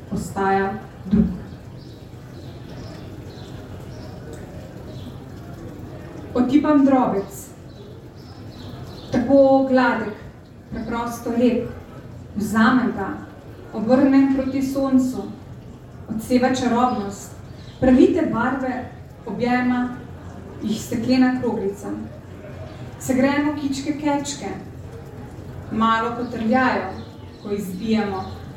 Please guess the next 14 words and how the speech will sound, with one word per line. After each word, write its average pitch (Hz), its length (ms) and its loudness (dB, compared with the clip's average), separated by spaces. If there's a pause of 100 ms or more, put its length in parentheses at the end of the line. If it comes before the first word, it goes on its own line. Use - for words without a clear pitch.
(120)
Zbrane 220 640 0
v 220 60 4
mošnjičiku 220 960 2 (500)
razsipljemo. 220 840 2 (420)
Lovimo 262 440 6
po 254 80 0 (100)
podu. 247 360 4 (680)
Tu 311 160 8
smo 220 220 2 (160)
zdaj, 202 240 -6 (580)
na 247 160 -2
tej 285 300 6
modri 277 500 6
frnikoli, 262 720 2